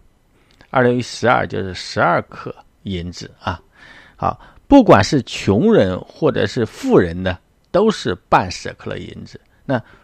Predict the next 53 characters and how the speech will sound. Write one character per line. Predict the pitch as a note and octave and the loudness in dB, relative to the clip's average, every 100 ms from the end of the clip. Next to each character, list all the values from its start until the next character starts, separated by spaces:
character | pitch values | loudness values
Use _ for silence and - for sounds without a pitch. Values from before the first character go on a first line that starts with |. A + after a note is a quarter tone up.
| _ | _
富 | - C#4 C4+ E3+ | -12 0 4 6
人 | G2 G#2+ B2+ | 6 4 2
与 | G#2+ | 0
穷 | G2 - B2 D#3 | -4 -4 -2 2
人 | G#2+ | 0
是 | A2 B2+ G2 - | -2 -8 -10 -12
没 | A#2+ D3+ | -2 0
有 | F3+ | 0
区 | - B2+ | -4 -10
别 | G#2 F2+ | -10 -12
的 | F#2 _ _ _ - | -16 _ _ _ -16
啊， | - - _ _ - | -16 -16 _ _ -10
是 | - | -2
因 | D3+ E3+ F#3 | 0 2 2
为 | C3+ | 2
呢， | B2+ | 2
他 | - C3+ | 0 0
们 | C#3+ | 0
一 | G3 F3+ | 0 -2
同 | - F#2+ G#2 | -2 -4 -4
得 | - F#2 G2+ | -4 -4 0
到 | A#2 | 0
了 | F#2 F2 | 0 -4
救 | - B2 | 0 2
恩， | G#2+ A2+ _ _ _ _ | 2 -2 _ _ _ _
所 | G3+ | 0
以 | G3+ - - _ | 0 -2 -20 _
在 | F3+ E3+ | 2 2
被 | - G#3 C#3+ F2+ _ | 4 4 4 0 _
拯 | - G2 F2 | 0 0 0
救 | F2 F#3+ D3+ | 0 2 2
的 | F#2 - - | 0 -4 -12
生 | - G#3+ | -2 2
命 | G#3+ C3 | 2 0
中 | - C#3 | 0 0
呢， | A2+ | 0
是 | G2 - | -2 -4
没 | G2+ F#2 | -4 0
有 | G#2 | -2
区 | F2+ - G2 | -4 -8 -8
别 | F2 E2 | -10 -12
的。 | - _ _ - _ | -18 _ _ -20 _
同 | - A#2+ | -2 2
样 | E3+ D#3 | 2 2
呢， | F#2+ | 0
基 | - E3+ E3+ | -2 -4 0
督 | F3+ | 2
用 | F3 C#3+ | 2 0
自 | A#2+ D#3 | -2 -6
己 | G2+ | -6
的 | F#2 F#2+ | -6 -6
生 | - F3 F3 | -4 -4 -4
命 | F3 D3 | -6 -6